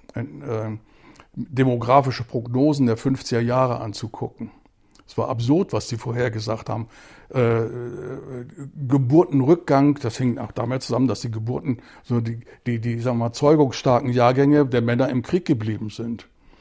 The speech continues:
Äh, aber dass es sowas wie Flüchtlingsbewegungen gibt, dass Leute aus der D D R zukamen, später Gastarbeiter, den Pillenknick hat man nicht vorhersehen können.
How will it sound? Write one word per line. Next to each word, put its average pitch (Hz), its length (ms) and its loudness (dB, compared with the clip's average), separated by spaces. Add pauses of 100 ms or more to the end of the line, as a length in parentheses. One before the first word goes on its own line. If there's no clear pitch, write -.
(680)
Äh, 131 80 0
aber 127 380 4
dass 131 160 0
es 127 120 0
sowas 131 240 0
wie 120 60 -2
Flüchtlingsbewegungen 131 1000 -2
gibt, 127 260 -4
dass 117 140 -4
Leute 123 220 -2
aus 113 80 -6
der 131 100 0
D 120 140 0
D 120 80 0
R 135 200 0
zukamen, 127 460 -4
später 123 320 -4
Gastarbeiter, 123 920 -2 (420)
den 131 200 0
Pillenknick 147 720 6
hat 139 160 2
man 135 120 2
nicht 131 140 0
vorhersehen 127 720 2
können. 123 360 2